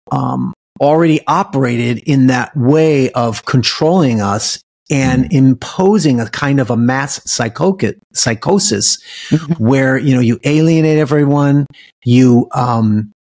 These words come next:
Speaker 1: you know, you frighten them with this boogeyman like the covid thing.
Speaker 2: Mm-hmm.
Speaker 1: And not to say that there w-, covid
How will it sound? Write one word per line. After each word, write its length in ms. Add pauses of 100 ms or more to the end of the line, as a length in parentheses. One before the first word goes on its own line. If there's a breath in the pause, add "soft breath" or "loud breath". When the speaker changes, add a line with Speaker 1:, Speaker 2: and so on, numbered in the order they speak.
(480)
Speaker 1:
you 120
know, 60
you 100
frighten 640
them 480
with 260
this 400
boogeyman 880
like 200
the 80
covid 380
thing. 360 (320 loud breath)
Speaker 2:
Mm-hmm. 320
Speaker 1:
And 240
not 160
to 80
say 180
that 140
there 80
w-, 180
covid 500